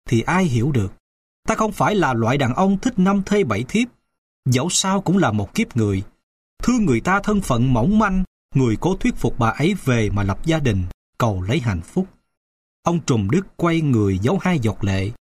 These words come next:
Sau này một lần về Vĩnh Long, người hầu tổng đốc Trương Văn Uyển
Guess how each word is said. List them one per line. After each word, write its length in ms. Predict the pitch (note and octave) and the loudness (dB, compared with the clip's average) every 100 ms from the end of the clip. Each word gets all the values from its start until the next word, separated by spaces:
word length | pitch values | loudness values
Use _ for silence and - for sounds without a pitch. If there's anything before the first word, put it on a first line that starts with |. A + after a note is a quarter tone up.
| _ _ - | _ _ -6
Sau 220 | - G#3 | -2 0
này 120 | E3+ | 2
một 240 | A#2+ A2+ A#2 | 2 2 0
lần 240 | A2+ G#2 | 0 0
về 160 | G2+ G2+ | 0 0
Vĩnh 240 | G#2 E3+ | 0 2
Long, 220 | E3 D#3+ D#3+ _ _ _ - | 2 0 -4 _ _ _ 0
người 160 | D#3+ D#3 | 2 2
hầu 260 | C3 A#2+ A2 | 0 -2 -2
tổng 200 | G#2 B2 | -2 0
đốc 240 | G3 A3 | -2 -2
Trương 180 | - G3 | -2 0
Văn 200 | F#3 F3+ | 0 -2
Uyển 320 | - A2 A#2 | -2 0 2